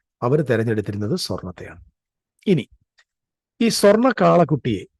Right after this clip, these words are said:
നമുക്കറിയാം അഹരോൻ, ആ, ഉണ്ടാക്കിയെന്ന് നമ്മൾ കാണുന്നു. യഥാർത്ഥത്തിൽ സ്വർണ്ണ കാളക്കുട്ടിയെ ഉണ്ടാക്കിയത് മരം കൊണ്ടാണ്, തെറ്റിദ്ധരിക്കല്ലേ. മരം കൊണ്ട് നിർമ്മിച്ചിട്ട്, തടി കൊണ്ട് നിർമ്മിച്ചിട്ട് അതിന്റെ തൊലി, അതിന്റെ പുറത്ത് സ്വർണം പൂശുകയാണ്.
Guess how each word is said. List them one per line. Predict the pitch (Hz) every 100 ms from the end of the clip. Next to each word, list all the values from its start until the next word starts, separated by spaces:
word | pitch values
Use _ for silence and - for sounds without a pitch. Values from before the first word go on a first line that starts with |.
| _ -
നമുക്കറിയാം | 143 139 131 135
അഹരോൻ, | 120 123 127 131 160 - 139
ആ, | 120 117 113 110 151
ഉണ്ടാക്കിയെന്ന് | 117 123 123 135 117 113
നമ്മൾ | 107 107
കാണുന്നു. | 104 104 160 _ _ -
യഥാർത്ഥത്തിൽ | 170 214 233 214 175 131 - _ -
സ്വർണ്ണ | - 143 165 143
കാളക്കുട്ടിയെ | 120 120 127 131
ഉണ്ടാക്കിയത് | 120 113 117 113 104 120
മരം | 123 120 135 143
കൊണ്ടാണ്, | 131 - - _ _ _ _ _ 113
തെറ്റിദ്ധരിക്കല്ലേ. | 113 147 135 139 120 - _ _ _ _ _ _ _ _ -
മരം | 131 143 170
കൊണ്ട് | 180 156 127
നിർമ്മിച്ചിട്ട്, | 117 113 117 185 - 135
തടി | 131
കൊണ്ട് | 151 139 117
നിർമ്മിച്ചിട്ട് | 110 120 - 95 143 392 _ _ _ _ _ _ _
അതിന്റെ | 143 170 196
തൊലി, | 202 - 185 226 160 - _ _ _ _ _ -
അതിന്റെ | 127 147 -
പുറത്ത് | 120 123 - 113 135 - -
സ്വർണം | - 127 127 160 143
പൂശുകയാണ്. | 127 131 - 104 -